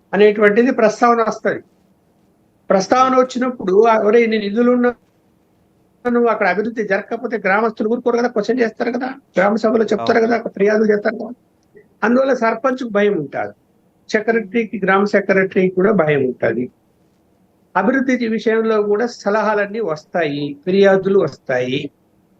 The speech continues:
Speaker 1: అది చాలా మంచి వాతావరణమైన పరిస్థితి మనకు అక్కడ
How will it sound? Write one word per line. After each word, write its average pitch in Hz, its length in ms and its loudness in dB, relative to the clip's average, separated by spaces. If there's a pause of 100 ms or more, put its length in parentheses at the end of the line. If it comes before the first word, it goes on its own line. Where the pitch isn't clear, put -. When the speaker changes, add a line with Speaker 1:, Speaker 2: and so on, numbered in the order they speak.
(180)
Speaker 1:
అది 269 300 2
చాలా 247 420 4 (260)
మంచి 190 360 4
వాతావరణమైన 156 880 4
పరిస్థితి 139 840 -2 (160)
మనకు 165 240 2
అక్కడ 151 320 0